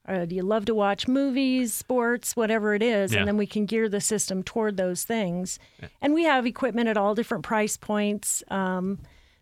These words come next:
Speaker 1: there's, uh, there's just almost nothing that we can't do. We do
Speaker 2: Yeah.
Speaker 1: everything from a small system for a single family room
Speaker 2: Right.
Speaker 1: to a twenty thousand square foot new construction project.
Speaker 2: Brilliant.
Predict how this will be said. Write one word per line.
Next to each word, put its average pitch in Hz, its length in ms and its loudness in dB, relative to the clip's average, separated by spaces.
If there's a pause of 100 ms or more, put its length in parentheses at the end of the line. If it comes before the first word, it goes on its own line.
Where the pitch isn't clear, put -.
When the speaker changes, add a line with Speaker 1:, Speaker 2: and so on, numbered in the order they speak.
Speaker 1:
there's, 208 280 0 (100)
uh, - 140 -4 (120)
there's 233 260 0
just - 360 -4
almost 226 500 0
nothing 214 640 0
that 202 200 -2
we 202 440 0
can't 190 320 -4
do. 180 260 -2
We 180 160 -2
do 190 220 -2
Speaker 2:
Yeah. 180 60 0 (120)
Speaker 1:
everything 208 360 0
from 202 180 -2
a 190 60 0
small 208 340 0
system 214 500 0
for 202 160 -4
a 185 80 -2
single 208 300 -2
family 254 400 2
room 254 420 2
Speaker 2:
Right. 180 200 0 (220)
Speaker 1:
to 240 200 2
a 233 60 2
twenty 247 340 0
thousand 220 500 2
square 220 320 0
foot 220 320 0
new 208 220 0
construction 190 800 -2
project. - 640 -6
Speaker 2:
Brilliant. 90 300 -2